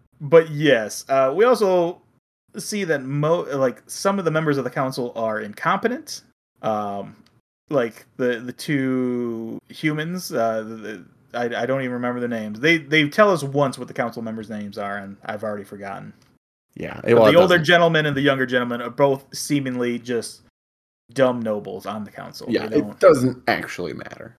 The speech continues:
Speaker 2: Yeah.
Speaker 1: Yeah. Uh, but it's just, it shows that the council is being manipulated by a few more savvy parties, in
Speaker 2: Yes.
Speaker 1: particular Mel.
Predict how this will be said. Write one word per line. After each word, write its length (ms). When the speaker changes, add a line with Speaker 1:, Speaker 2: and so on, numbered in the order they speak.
Speaker 2:
Yeah. 240
Speaker 1:
Yeah. 360
Uh, 220
but 140
it's 120
just, 220
it 100
shows 280
that 100
the 80
council 640
is 120
being 240
manipulated 560
by 160
a 80
few 640
more 400
savvy 460
parties, 560
in 60
Speaker 2:
Yes. 100
Speaker 1:
particular 420
Mel. 360